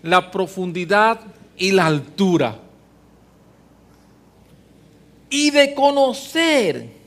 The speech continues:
el amor de Cristo.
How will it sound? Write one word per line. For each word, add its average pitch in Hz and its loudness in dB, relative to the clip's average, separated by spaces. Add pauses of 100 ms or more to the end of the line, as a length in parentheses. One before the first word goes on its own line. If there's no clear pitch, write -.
(4000)
el 156 -2
amor 170 -4
de 165 -8
Cristo. 123 -12